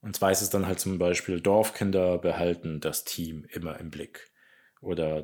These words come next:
„Dorfkinder haben den Dreh raus.“ Und es zeigt zum Beispiel zwei Kinder, die irgendwie mit einer Glühbirne experimentieren. Äh, wie zu erwarten war, ging es natürlich nach hinten los.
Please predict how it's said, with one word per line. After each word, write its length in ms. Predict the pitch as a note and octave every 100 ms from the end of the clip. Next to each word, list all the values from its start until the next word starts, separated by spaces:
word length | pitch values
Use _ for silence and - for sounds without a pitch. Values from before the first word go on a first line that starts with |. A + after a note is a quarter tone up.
| - -
„Dorfkinder 880 | G#2+ A2 - G#2+ G2 F#2+ F#2 F2+
haben 260 | F2 E2+ F2
den 200 | D#2+ D#2+
Dreh 240 | - E2 E2
raus.“ 360 | D2+ D2 C#2+
Und 80 | D2
es 100 | C#2+
zeigt 220 | - B1+
zum 100 | -
Beispiel 360 | - - D#2 -
zwei 300 | - - C#2 _ _ _ -
Kinder, 480 | - F#2+ F2+ E2+ E2
die 180 | E2+ D#2
irgendwie 200 | D#2 D2+
mit 160 | C#2+
einer 80 | D2
Glühbirne 380 | - E2 D2+ C#2+
experimentieren. 680 | - - - - - - _ _ _ _ - - - - - _ _ _ _ _
Äh, 840 | - F#2+ F#2+ F#2 F#2 F2+ F2+ F2 F2+ - _ _ _ _ _ _ -
wie 220 | B2+ F3+
zu 140 | -
erwarten 480 | A#2 G2 F#2+ G2 F2+
war, 140 | E2+
ging 160 | E2 F2
es 120 | E2
natürlich 320 | F2 - D#2+
nach 100 | E2
hinten 280 | B2 C#3+ D#3+
los. 420 | D#3+ G3+ - -